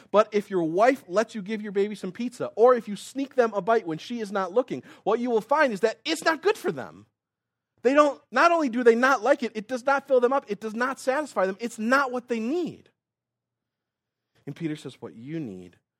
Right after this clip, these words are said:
like spiritual babies, what you need is pure milk. What you need is Jesus and his gospel." And I just wanna, just as a spoiler alert, um, we're never referred to in the Bible as God's adult kids.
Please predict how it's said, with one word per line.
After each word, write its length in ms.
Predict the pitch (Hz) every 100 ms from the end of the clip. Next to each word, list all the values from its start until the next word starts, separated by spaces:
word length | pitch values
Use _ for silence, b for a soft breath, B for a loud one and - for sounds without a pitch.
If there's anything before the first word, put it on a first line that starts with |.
| _ -
like 160 | 107 _
spiritual 760 | - - 165 180 180 - 175 175 _ -
babies, 480 | 110 110 104 104 _ _ _
what 160 | 139
you 140 | 101 160
need 400 | 139 104 107 _ _ _ _ _ _ _
is 140 | 117 _
pure 240 | _ 131 127
milk. 240 | 110 104 _
What 140 | 147 131
you 80 | 107 127
need 240 | 135 123 _ _
is 100 | _
Jesus 520 | - - 113 107 117 _ _
and 80 | 104 _
his 160 | 117 _
gospel." 600 | - - _ _ _ _ _ _ _ _ _ _ _ b b -
And 100 | 131
I 60 | 131
just 220 | 185 -
wanna, 240 | 208 123 -
just 300 | 180 - _ -
as 180 | 139 123
a 80 | 95
spoiler 500 | - 127 131 160 165
alert, 420 | 170 196 _ _ _ _ _ _ _ _ _ -
um, 300 | 120 95 90 _ _ _ _ _ _ _ _ _ _ _ -
we're 140 | 185
never 340 | 262 208 214 240
referred 480 | 180 - 156 160 -
to 180 | 180 170
in 100 | 147
the 60 |
Bible 280 | 117 110 123
as 120 | 98
God's 280 | 107 117 113
adult 420 | 95 - 95 - _
kids. 520 | - 90 _ -